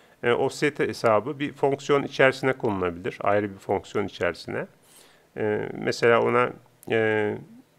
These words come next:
get offset position ismi veririz fonksiyona ve bu hesaplamayı orada yaptırırız.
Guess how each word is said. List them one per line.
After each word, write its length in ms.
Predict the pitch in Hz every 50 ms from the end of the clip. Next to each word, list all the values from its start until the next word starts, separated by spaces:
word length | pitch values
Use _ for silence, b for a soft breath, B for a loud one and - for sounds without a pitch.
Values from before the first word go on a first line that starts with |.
| _ _ _ _ _ _ _ _ _
get 320 | - 117 120 127 123 - -
offset 460 | 117 117 - - - 131 120 123 -
position 540 | - 117 107 110 113 - - - 104 92 - - _ _ _ -
ismi 320 | - - - - 107 98
veririz 420 | 92 90 87 87 113 - - - -
fonksiyona 600 | - 98 95 95 - - - 92 95 110 131 135
ve 180 | 127 123 120 117
bu 160 | 127 120 - -
hesaplamayı 600 | 120 - - 131 120 - - 110 107 110 123 135
orada 260 | 135 127 117 101 98
yaptırırız. 720 | 92 87 82 - - - - 92 107 139 - - - -